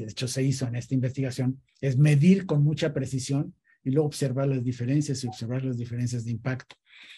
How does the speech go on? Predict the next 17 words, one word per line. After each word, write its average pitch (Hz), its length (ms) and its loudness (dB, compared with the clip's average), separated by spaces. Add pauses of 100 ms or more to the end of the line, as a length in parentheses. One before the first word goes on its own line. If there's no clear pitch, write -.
(260)
Esto 180 240 2
es - 140 4
una 185 240 6
cosa 147 340 -2
que 120 120 -8
se 117 160 -6
hizo, 110 240 -8
¿no? 127 120 -2
Se 156 120 -2
han 156 100 2
hecho 160 220 -2
otras, 143 460 -4
se, - 220 -10
se 190 120 -4
han 208 60 2
hecho 196 180 0
algunas. 147 360 2